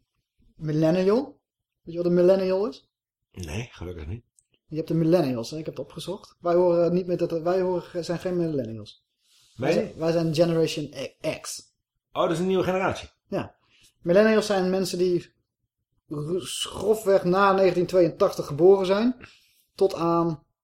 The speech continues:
Speaker 1: tweeduizend of zo.
Speaker 2: Dus wij net niet. Wij zijn Generation X?
Speaker 1: Ja, en millennials, dat zijn die hele generatie die eigenlijk, ja, het is gewoon,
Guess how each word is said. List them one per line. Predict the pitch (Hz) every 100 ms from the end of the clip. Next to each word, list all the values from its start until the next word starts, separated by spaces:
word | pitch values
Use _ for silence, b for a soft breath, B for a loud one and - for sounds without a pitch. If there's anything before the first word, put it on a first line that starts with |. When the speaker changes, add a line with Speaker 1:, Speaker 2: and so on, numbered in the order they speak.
| _ _ _ _ _ _ _ _ _
Speaker 1:
tweeduizend | - 165 143 135 131 - 113
of |
zo. | - - - _ _ _ _ _ _
Speaker 2:
Dus | -
wij | 120
net | 135 151 110
niet. | 82 - _ _ _ _ _ _ _ _ _ _ _ _ _ b b b b -
Wij | 131
zijn | 180
Generation | 180 190 190 175 - 214
X? | - - - B B B -
Speaker 1:
Ja, | 170 135
en | 160
millennials, | 170 254 240 143 170
dat | 202
zijn | 208 190
die | 180
hele | 208 202
generatie | 185 175 190 190 196
die | 180
eigenlijk, | 170 175 180 - _ _ _ _ _ _ _
ja, |
het | 117
is | -
gewoon, | 135 127